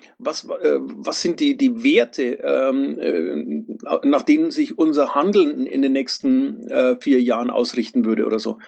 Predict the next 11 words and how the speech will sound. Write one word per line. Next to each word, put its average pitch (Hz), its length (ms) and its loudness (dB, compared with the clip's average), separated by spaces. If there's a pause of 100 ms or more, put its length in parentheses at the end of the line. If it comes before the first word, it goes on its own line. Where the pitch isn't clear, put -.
(220)
Also 160 180 4
tatsächlich, 190 560 -6
ähm, 160 240 2
glaube 160 220 2
ich, 160 80 -8
wäre 160 100 2
es 156 80 -6
interessant 160 480 -4
zu 180 60 -4
sagen, 156 340 2 (540)
ähm, 143 340 2